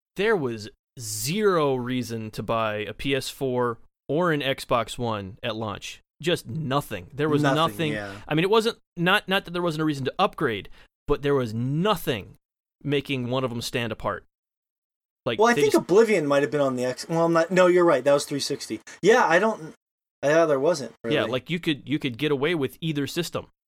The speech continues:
Speaker 1: So, like, why, why would you pick one or the other?
Speaker 2: Yeah.
Speaker 1: They just, they didn't have a big draw in order to make you need the system. And now with Scarlet coming out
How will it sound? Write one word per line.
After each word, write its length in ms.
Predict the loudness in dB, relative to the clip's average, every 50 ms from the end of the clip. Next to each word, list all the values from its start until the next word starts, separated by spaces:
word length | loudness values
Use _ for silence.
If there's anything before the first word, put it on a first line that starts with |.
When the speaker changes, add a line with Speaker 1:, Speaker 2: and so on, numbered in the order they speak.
| _ _ _ _ _ _ _ -10
Speaker 1:
So, 460 | -6 -2 -2 0 0 0 -2 -4 -6
like, 200 | -6 -6 -6 -6 -8 _ _
why, 220 | -8 -6 -4 -4 -4 -6
why 240 | -8 -10 -8 -8 -8
would 260 | -6 -6 -6 -6 -6
you 120 | -8 -8
pick 240 | -4 -4 -6 -4 -4
one 140 | -6 -6 -6
or 60 | -6
the 140 | -8 -8 -8
other? 280 | -8 -8 -10 -12 -14 -16 _ _ _ _ -12 -10 -8
Speaker 2:
Yeah. 340 | -4 -2 0 0 0 -2 -4 -6
Speaker 1:
They 100 | -6 -6
just, 180 | -6 -6 -8 -8 _
they 100 | -8 -8
didn't 480 | -8 -6 -6 -6 -6 -6 -6 -8 -10 -12 _ _ _ _ _ _ _ -12
have 560 | -8 -6 -4 -4 -4 -6 -8 -12 -16 -20 -20 -20 _ _ _ _ _ _ _ _ _ _ _ _ _ _ _ _ _ _ _ _ _ _ _ _ -10
a 80 | -10
big 500 | -8 -6 -4 -2 -2 -2 -2 -4 -6 -10
draw 580 | -10 -10 -10 -8 -4 -2 0 0 -2 -4 -6 -12 _ _ _ _ _ _ _ _
in 100 | -8 -6
order 180 | -4 -2 -2 -2
to 80 | -4
make 300 | -4 -4 -6 -6 -6 -8
you 300 | -8 -8 -6 -8 -8 -10 -14 _ _ _ _ _ _ _ _ _ _ _
need 440 | -8 -8 -6 -4 -4 -4 -4 -4 -6
the 80 | -8 -8
system. 480 | -8 -8 -8 -8 -6 -8 -8 -8 -8 -8
And 120 | -8 -6 -6
now 240 | -6 -4 -4 -4
with 340 | -4 -2 -4 -4 -6 -8 -14 _ _ _ _ -14
Scarlet 460 | -10 -6 -2 0 0 0 0 -2 -4
coming 260 | -4 -4 -4 -2 -2
out 340 | 0 0 0 -2 -4 -6 -12